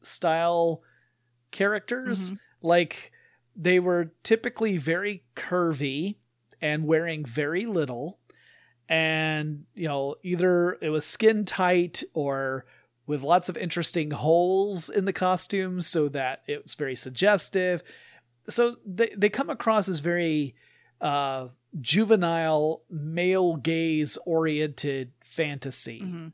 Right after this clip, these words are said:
Speaker 1: in a lot of ways. And the reason I think it's interesting that there's a Barbarella reboot is that I feel like we are not in a climate where that kind of stuff flies, which means either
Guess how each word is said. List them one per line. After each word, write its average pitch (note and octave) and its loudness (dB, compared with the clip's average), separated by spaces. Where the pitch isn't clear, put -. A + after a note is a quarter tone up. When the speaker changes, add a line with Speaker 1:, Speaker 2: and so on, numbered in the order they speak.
Speaker 1:
in D#3 -4
a C#3+ -2
lot C3+ -4
of C3 -8
ways. B2 -8
And E3 0
the F3+ 2
reason F#3 0
I G#3+ 0
think A3+ -2
it's D#3 -2
interesting C#3 -4
that C#3+ -4
there's D3+ -4
a D3+ -4
Barbarella D3+ 0
reboot D3+ -2
is D3 -6
that D#3 -2
I A3 0
feel E4+ 0
like B3+ 0
we G3 0
are F3 2
not D#3 -2
in D#3+ -2
a C#3+ -6
climate D#3+ -4
where D3+ -4
that D#3 2
kind F#3+ -4
of C3+ -6
stuff - -2
flies, D3 -2
which E3+ -6
means E3+ -4
either E3+ 2